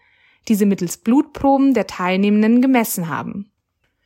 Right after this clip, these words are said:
Chronische Entzündung ist unterschwellig und ein wichtiger Indikator geschwächter Gesundheit. Entsprechend geht chronische Entzündung mit einer höheren Wahrscheinlichkeit für virale Infektionen,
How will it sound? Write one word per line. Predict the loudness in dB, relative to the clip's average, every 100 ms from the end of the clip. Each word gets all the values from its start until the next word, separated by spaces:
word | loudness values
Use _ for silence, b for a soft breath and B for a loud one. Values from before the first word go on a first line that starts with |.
| _ _ _ _
Chronische | -2 0 2 0 -2
Entzündung | 0 0 0 2 2 0
ist | -4 -4 0
unterschwellig | 2 2 0 -2 -2 -4 -6 -4
und | -2
ein | 0 0
wichtiger | -2 0 0 0
Indikator | 0 -2 -2 -2 -2 0 0 0
geschwächter | -2 -4 -2 -4 -4 -2
Gesundheit. | 0 0 0 -2 -12 -18 -20 _ _ _ _ _ _ _
Entsprechend | -4 -2 -2 -4 0 0 0
geht | -2 -4
chronische | -2 0 0 -2 -4
Entzündung | -6 -4 -2 0 0 0 B B B
mit | -4
einer | -2 -4 -4
höheren | 0 0 0 -2
Wahrscheinlichkeit | -4 -2 0 0 -2 -2 -4
für | -2 -2
virale | -2 0 0 -2
Infektionen, | -4 -8 -10 -14 -6 0 2 4 2